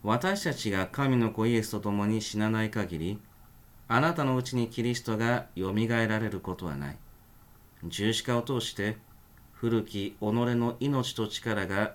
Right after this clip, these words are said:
失われていくのを願い続けていきましょ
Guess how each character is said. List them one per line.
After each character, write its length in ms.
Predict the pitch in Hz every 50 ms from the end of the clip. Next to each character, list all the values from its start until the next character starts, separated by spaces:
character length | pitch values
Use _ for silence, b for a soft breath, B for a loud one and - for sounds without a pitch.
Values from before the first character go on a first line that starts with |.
| - -
失 400 | 98 101 - - 120 123 127 131
わ 80 | 127
れ 120 | 127 120 107
て 140 | - 110
い 80 | 104 104
く 120 | - 131
の 140 | 127 117 98
を 160 | 87 76 - -
願 320 | 76 80 80 85 92 92 92
い 40 | 87
続 240 | - - 98 95 -
け 140 | - 90
て 160 | 87 - 113 101
い 60 | -
き 120 | - -
ま 100 | 80 78
し 120 | 78 - 87
ょ 180 | 82 80 -